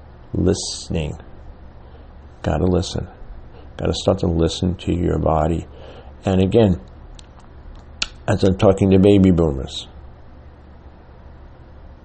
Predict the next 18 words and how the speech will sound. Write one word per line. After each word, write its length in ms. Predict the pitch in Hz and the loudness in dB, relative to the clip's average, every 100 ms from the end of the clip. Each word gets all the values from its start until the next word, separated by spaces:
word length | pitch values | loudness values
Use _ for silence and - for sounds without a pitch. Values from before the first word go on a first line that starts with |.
| - - - - - - - - - - | -20 -20 -20 -20 -20 -20 -20 -20 -20 -6
you 160 | 101 | -4
have 200 | 87 87 | -2 -4
to 100 | - | -6
stop 460 | - - 104 90 - - | -10 0 4 4 0 -6
thinking 540 | - 98 92 101 95 104 - | -2 -2 0 -2 -2 -6 -12
of 320 | - 82 90 - | -6 -4 -4 -2
yourself 680 | 87 82 - 85 87 80 - | 0 0 -2 0 0 0 -6
as 380 | 101 87 80 - - - - - - - | -6 -6 -6 -12 -18 -20 -20 -20 -20 -14
old. 1400 | 508 - 170 165 160 147 127 120 113 104 98 92 85 80 - - - - - - - | -4 4 6 8 8 8 8 8 8 8 8 6 2 -2 -6 -12 -18 -20 -20 -18 0
Well, 280 | 147 127 - - - - - - - | 4 4 0 -14 -20 -20 -20 -18 -4
seventy-six 520 | 101 101 110 131 - | 2 4 4 2 4
old? 300 | 165 247 - - | 2 2 -4 -10
Is 140 | - 101 | 0 4
eighty-six 440 | 101 113 123 120 | 4 4 2 2
old? 320 | 135 226 208 - - - | 4 4 2 -6 -20 -8
Is 120 | 92 | -2
ninety 360 | 101 98 120 139 | 2 4 6 6
old? 300 | 180 254 | 6 4